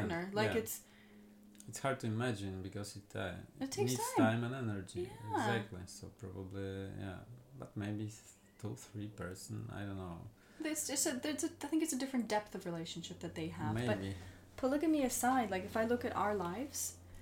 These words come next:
Speaker 1: and, and if I look at, like, what would happen to our relationship if all of a sudden I get interested in chatting with all of my male friends? How would that make you feel?
Speaker 2: Oh, very awkward.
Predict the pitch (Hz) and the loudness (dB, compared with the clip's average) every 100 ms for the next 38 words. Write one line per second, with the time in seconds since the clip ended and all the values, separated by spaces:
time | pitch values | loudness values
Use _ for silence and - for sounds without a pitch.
0 | - - - 214 208 196 202 202 226 220 | -14 -14 -4 0 0 0 -2 0 4 4
1 | 226 226 208 202 - - - - - - | 4 2 0 0 -14 -20 -20 -20 -20 -20
2 | - - - 226 214 415 427 277 233 254 | -20 -16 -8 -2 4 6 6 4 4 2
3 | 285 226 208 240 269 190 170 - 175 - | 4 6 6 6 6 6 4 2 0 0
4 | 180 180 196 208 214 196 - 190 214 196 | 0 -2 2 4 4 2 0 2 2 2
5 | 196 208 202 196 220 220 202 - 190 180 | 2 2 0 2 2 2 2 2 2 0
6 | 175 - - - 196 196 - 196 208 - | -2 -8 -12 -6 -2 0 2 4 4 2
7 | 190 185 185 196 208 190 190 190 185 190 | 2 0 0 0 0 0 0 0 0 0
8 | 185 - - 214 277 151 165 - - - | 0 -2 -4 0 2 0 -4 -8 -12 -18
9 | - - 226 269 277 277 269 254 359 - | -14 -4 0 2 2 2 2 2 2 0
10 | 156 156 165 - - - 110 90 92 92 | -4 -2 -6 -10 -20 -14 -12 -10 -10 -10
11 | 87 85 90 101 85 90 - 90 | -8 -6 -6 -8 -10 -10 -8 -8